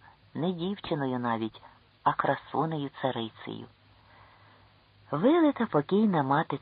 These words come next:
цариця», милувалась і няня своєю дитинкою, не вважаючи на примхи панни Казимири.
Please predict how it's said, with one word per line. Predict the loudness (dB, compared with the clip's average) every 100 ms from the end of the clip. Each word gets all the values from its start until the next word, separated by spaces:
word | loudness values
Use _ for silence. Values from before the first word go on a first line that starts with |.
| -2
цариця», | 0 0 -2 -6 -12 -12 -18 _ _ _ _ 0
милувалась | 4 6 6 6 2 -2
і | -4
няня | 0 0 -2 0
своєю | 2 2 0 0
дитинкою, | -2 -2 -4 -4 -4 -4 -8 -16 -16 -2
не | 4 4
вважаючи | 6 4 2 0 -2 -2
на | 0
примхи | 0 -2 -2 -4
панни | 0 0 0 -2
Казимири. | -4 -4 -4 -6 -8